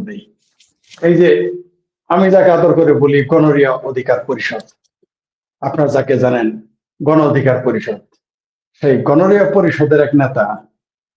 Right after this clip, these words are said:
বলেছে, তার নাম হচ্ছে রাশেদ, আবার খানও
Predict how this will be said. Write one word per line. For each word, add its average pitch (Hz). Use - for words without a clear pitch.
বলেছে, 139
তার 131
নাম 139
হচ্ছে 131
রাশেদ, 127
আবার 104
খানও 147